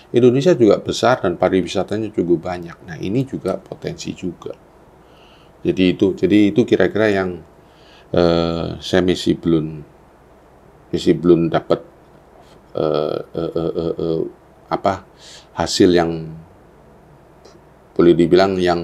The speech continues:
memuaskan bagi saya, karena ini dalam proses ini. Dan juga, eh, tentunya masih ada beberapa lain yang masih, menurut saya masih belum ya,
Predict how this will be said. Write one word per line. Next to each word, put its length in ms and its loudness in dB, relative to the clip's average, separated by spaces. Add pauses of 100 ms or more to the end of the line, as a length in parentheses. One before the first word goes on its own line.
(140)
memuaskan 560 -2
bagi 160 -6
saya, 320 0
karena 240 -8
ini 160 -8
dalam 240 -6
proses 480 -4
ini. 160 -10 (1400)
Dan 160 4
juga, 400 6
eh, 400 6 (1500)
tentunya 800 2 (1900)
masih 240 2
ada 80 4
beberapa 480 2
lain 200 2
yang 180 0 (180)
masih, 400 -2 (1040)
menurut 240 0
saya 160 0
masih 320 -2
belum 320 2
ya, 120 -12